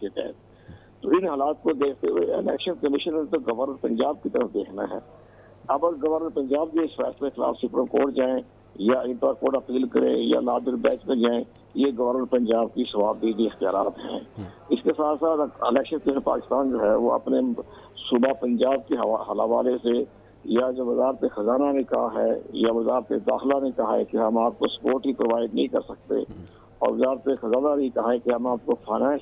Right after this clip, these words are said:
Speaker 1: नहीं दे सकते, budget नहीं दे सकते, ये सारी सूरत हाल को देखते हुए इलेक्शन कमीशन पाकिस्तान को भी अपने लाहौर हाई कोर्ट के फैसले पर नजर सानी के लिए दरख्वास्त देना का इख्तियार है और मुमकिन है वो उसके बारे में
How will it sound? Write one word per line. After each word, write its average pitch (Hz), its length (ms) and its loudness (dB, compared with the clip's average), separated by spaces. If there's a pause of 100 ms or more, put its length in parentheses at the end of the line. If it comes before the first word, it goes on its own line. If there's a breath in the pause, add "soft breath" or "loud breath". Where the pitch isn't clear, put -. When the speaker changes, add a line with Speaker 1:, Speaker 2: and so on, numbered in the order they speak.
Speaker 1:
नहीं 131 120 0
दे 110 180 0
सकते, 101 360 -2
budget 123 360 -2
नहीं 135 100 2
दे 117 160 0
सकते, 117 340 -6 (520 soft breath)
ये 135 120 2
सारी 156 360 -2
सूरत 151 420 0
हाल 135 200 0
को 139 160 0
देखते 127 360 -2
हुए 131 180 2
इलेक्शन 120 480 -2
कमीशन 120 220 -6
पाकिस्तान 120 520 -2
को 135 180 2
भी 123 240 0 (520 soft breath)
अपने 120 320 0 (600)
लाहौर 120 220 0
हाई 120 200 -2
कोर्ट 127 260 0
के - 140 -4
फैसले 117 420 -4
पर 123 160 -4 (140)
नजर 123 240 0
सानी 127 380 -2
के 123 120 -2
लिए 117 260 0 (480)
दरख्वास्त 113 460 -2 (360)
देना 123 320 2
का 127 280 -2
इख्तियार 113 460 -2
है 120 200 -2
और 107 140 -4
मुमकिन 120 440 0
है 139 80 0
वो 127 100 0
उसके 123 240 0
बारे 107 260 0
में 131 180 -2